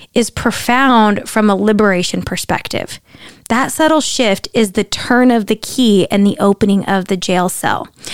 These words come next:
So here I will dutifully insert a highly quoted, um, highly quoted words of Viktor Frankl when he said, "Between stimulus and response, there is a space.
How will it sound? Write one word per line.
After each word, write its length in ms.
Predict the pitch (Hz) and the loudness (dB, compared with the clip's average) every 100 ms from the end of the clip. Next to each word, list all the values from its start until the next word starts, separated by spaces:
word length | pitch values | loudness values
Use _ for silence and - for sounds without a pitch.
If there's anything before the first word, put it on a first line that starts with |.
| - - | -14 -12
So 180 | - 233 | -4 -2
here 480 | - 349 370 359 - | 0 2 4 2 0
I 100 | 240 | 0
will 160 | 240 233 | 0 2
dutifully 540 | 226 262 247 247 240 | 4 4 4 2 4
insert 500 | 233 220 226 214 - | 4 4 2 2 2
a 80 | - | -2
highly 360 | - 349 349 262 | 0 2 2 2
quoted, 520 | - 196 185 175 - - - - | 2 2 4 2 -2 -10 -16 -4
um, 340 | 214 196 185 - | 0 2 0 -2
highly 280 | 277 285 277 | 0 2 2
quoted 300 | 269 240 202 | 2 2 4
words 380 | 208 196 190 | 2 2 0
of 300 | - 208 190 | 0 2 2
Viktor 420 | 185 196 208 - 190 | 0 -2 -2 -2 -4
Frankl 640 | - 175 - - 208 254 - - - | -4 -6 -2 2 4 2 0 -12 0
when 120 | 220 | 2
he 160 | 202 233 | 4 2
said, 380 | - 220 202 - - - _ | 2 0 0 -4 -20 -20 _
"Between 460 | 247 - 254 277 285 | -2 -2 2 4 4
stimulus 580 | - 269 277 285 285 | 2 4 6 4 2
and 200 | - 247 | 0 2
response, 680 | 233 226 - 190 190 185 - - | 2 0 -2 0 2 0 -4 -4
there 220 | 196 190 | -2 0
is 120 | 185 | 0
a 80 | 185 | -2
space. 600 | - - - - - - | -6 -6 -6 -6 -12 -14